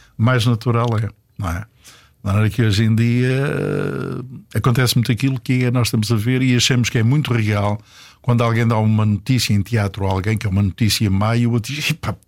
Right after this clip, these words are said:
porra, pá." Isto é uma reação normal.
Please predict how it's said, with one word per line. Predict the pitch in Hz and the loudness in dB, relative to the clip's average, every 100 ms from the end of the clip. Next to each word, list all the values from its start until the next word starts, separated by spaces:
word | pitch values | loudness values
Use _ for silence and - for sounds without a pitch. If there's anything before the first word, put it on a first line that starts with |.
| _ | _
porra, | 196 151 120 113 - | -4 -4 -6 -12 -20
pá." | 104 _ - - - - - - - _ - - - - - _ _ - | -20 _ -12 -10 -10 -10 -14 -16 -20 _ -12 -10 -12 -14 -20 _ _ -6
Isto | - 175 | -2 2
é | |
uma | 160 | 2
reação | 165 156 156 | 2 0 2
normal. | 143 143 147 123 113 | 0 2 0 0 -4